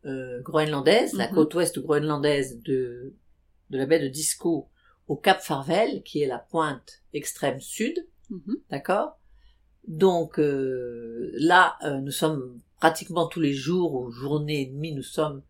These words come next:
Speaker 1: dans un port où nous pouvons faire le ravitaillement, faire de l'essence, et cetera. Il n'y a que au bout donc d'à peu près de huit jours de descente de cette côte ouest groenlandaise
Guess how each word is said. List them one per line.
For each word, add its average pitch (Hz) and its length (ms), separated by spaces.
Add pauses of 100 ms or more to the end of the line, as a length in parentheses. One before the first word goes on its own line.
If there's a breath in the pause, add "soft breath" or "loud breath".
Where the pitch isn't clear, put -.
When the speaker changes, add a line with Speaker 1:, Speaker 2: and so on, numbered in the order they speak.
(240)
Speaker 1:
dans 151 180
un 135 80
port - 500 (580)
où 180 80
nous 151 140
pouvons 151 260
faire 135 280
le 120 120
ravitaillement, 135 800
faire 143 320
de 156 120
l'essence, 135 340
et - 60
cetera. 156 460 (520)
Il 180 160
n'y 185 80
a 175 80
que 208 300
au 170 120
bout 170 220
donc 151 280
d'à 131 120
peu 143 100
près 160 200
de 135 100
huit 151 200
jours 165 360
de 123 80
descente 143 300
de 143 60
cette - 200
côte 139 200
ouest 151 220
groenlandaise 127 680